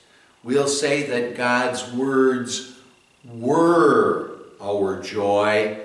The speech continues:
and our heart's delight, but my appetite for God's word has kind of disappeared.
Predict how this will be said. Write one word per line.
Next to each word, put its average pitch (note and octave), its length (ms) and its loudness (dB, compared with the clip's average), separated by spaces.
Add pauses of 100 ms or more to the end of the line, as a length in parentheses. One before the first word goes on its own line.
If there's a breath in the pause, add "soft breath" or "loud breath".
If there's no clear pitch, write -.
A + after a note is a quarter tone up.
(300)
and F#2 240 -10
our - 220 -4
heart's - 840 -2
delight, G#2 800 -2 (560 loud breath)
but B2 500 -4
my A2 340 -2
appetite G#2 840 -4
for G#2 180 -16
God's F#2+ 560 -10
word B2 380 -2
has F2 500 -8
kind G2+ 320 -10
of F#2 440 -16
disappeared. - 1200 -14